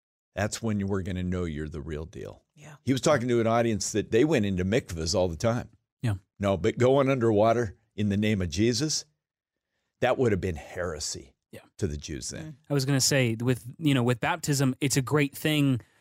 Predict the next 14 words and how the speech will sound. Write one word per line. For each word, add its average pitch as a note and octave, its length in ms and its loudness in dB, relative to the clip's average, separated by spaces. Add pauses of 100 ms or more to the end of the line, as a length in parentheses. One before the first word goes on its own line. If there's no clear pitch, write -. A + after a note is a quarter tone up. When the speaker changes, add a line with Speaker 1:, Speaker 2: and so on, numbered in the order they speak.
(140)
Speaker 3:
you C#3 100 2
know, B2+ 80 4
when B2+ 180 4
you're B2+ 160 4
in C3 80 4
the B2 80 0
community B2+ 420 2
of G#2+ 100 -4
Christ B2+ 580 -2
to C#3 220 4
have B2+ 220 0
it A#2 80 -4
be A#2+ 100 -4
celebrated, B2 840 2